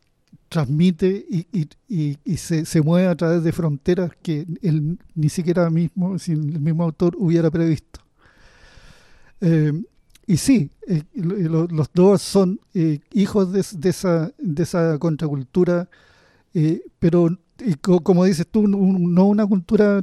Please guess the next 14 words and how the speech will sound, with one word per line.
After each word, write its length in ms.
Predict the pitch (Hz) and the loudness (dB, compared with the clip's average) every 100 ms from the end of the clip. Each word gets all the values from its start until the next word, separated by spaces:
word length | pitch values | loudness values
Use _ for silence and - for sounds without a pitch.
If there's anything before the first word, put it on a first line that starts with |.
| - | 0
contracultura 880 | 190 180 175 165 208 202 196 185 185 | 0 2 -2 0 2 4 4 0 0
contestataria 880 | 175 151 165 - 160 196 196 202 202 | 0 0 -2 -2 2 2 2 2 -2
solamente, 540 | - 180 165 208 185 180 | -2 0 2 0 0 -2
sino 240 | 175 180 | 0 0
que 100 | 170 | 0
creativa, 580 | 156 156 147 185 202 151 - | -2 0 0 -2 -2 -2 0
y 140 | 151 | 2
muy 240 | 156 220 | 4 4
creativa. 640 | - 208 196 185 202 110 104 _ _ _ _ _ _ _ _ _ _ _ - - - _ 170 | 2 0 -2 -2 -4 -4 -10 _ _ _ _ _ _ _ _ _ _ _ -20 -20 -20 _ -2
Basada 440 | 160 - 175 175 | 0 4 4 6
en 80 | 156 | 2
premisas 500 | 151 156 160 180 147 | 0 0 0 0 -2
anteriores, 600 | 151 - 147 170 185 190 | -2 -2 2 4 4 -2
sí, 340 | - 214 160 | -2 0 0